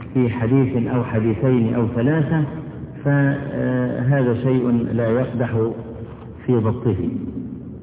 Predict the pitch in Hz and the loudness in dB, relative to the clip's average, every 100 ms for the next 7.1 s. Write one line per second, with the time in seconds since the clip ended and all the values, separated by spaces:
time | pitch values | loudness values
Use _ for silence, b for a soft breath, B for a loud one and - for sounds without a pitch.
0 | - - - - - - - - - - | -14 -16 -18 -18 -18 -16 -16 -16 -18 -18
1 | - - 131 127 185 - 165 147 131 127 | -14 -2 0 2 2 2 2 4 4 4
2 | 123 131 143 160 143 135 120 107 110 95 | 4 4 4 4 4 4 4 2 2 2
3 | 87 - - - - - - - - 131 | 0 -6 -8 -10 -12 -14 -16 -10 -4 0
4 | 156 - - 107 151 147 147 156 160 160 | 0 0 -4 -2 0 0 2 2 2 0
5 | - - - - - - 117 113 143 143 | -4 -12 -14 -14 -14 -6 -4 0 0 -2
6 | - 117 127 98 110 104 101 98 92 95 | -4 -4 -2 -2 -2 -2 -2 -2 -4 -8